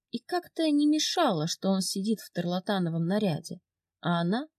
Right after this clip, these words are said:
в столь же прозрачном платье. Стол закрывал то, чего не следовало выставлять на показ,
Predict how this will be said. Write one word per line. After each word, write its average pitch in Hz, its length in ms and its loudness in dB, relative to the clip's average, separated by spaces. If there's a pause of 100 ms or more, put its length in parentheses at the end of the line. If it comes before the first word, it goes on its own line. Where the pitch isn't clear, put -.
(200)
в - 60 -12
столь 294 260 2
же 294 120 0
прозрачном 196 600 0
платье. - 520 -4 (800)
Стол 311 360 -2
закрывал 214 560 -4
то, 359 200 -6 (260)
чего 277 240 -4
не 294 140 2
следовало 247 520 0
выставлять 214 500 -2
на 214 100 0
показ, - 560 -6